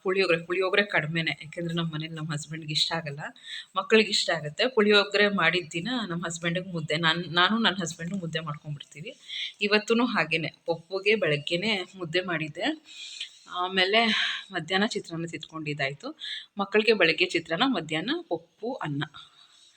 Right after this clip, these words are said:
ತುಪ್ಪ ಎಲ್ಲ ಹಾಕಿ ಎಲ್ಲ ಕಲಸಿ ಬಾಕ್ಸ್ ಕಟ್ಟಿದ್ದಿತ್ತು.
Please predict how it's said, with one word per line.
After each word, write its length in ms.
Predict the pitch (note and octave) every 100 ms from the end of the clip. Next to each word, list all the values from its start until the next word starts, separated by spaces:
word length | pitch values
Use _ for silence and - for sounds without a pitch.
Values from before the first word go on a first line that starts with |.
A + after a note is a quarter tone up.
| _ _ _ _
ತುಪ್ಪ 240 | G3 G3 G#3 F#3
ಎಲ್ಲ 180 | D#3+ F3+
ಹಾಕಿ 800 | E3+ E3 E3 E3 A3 F#3 D#3 D3 -
ಎಲ್ಲ 180 | D#3+ E3
ಕಲಸಿ 460 | E3 D3+ C#3+ - A#3+
ಬಾಕ್ಸ್ 400 | F#3 C#3 - -
ಕಟ್ಟಿದ್ದಿತ್ತು. 640 | - D3+ D#3 C#3 C#3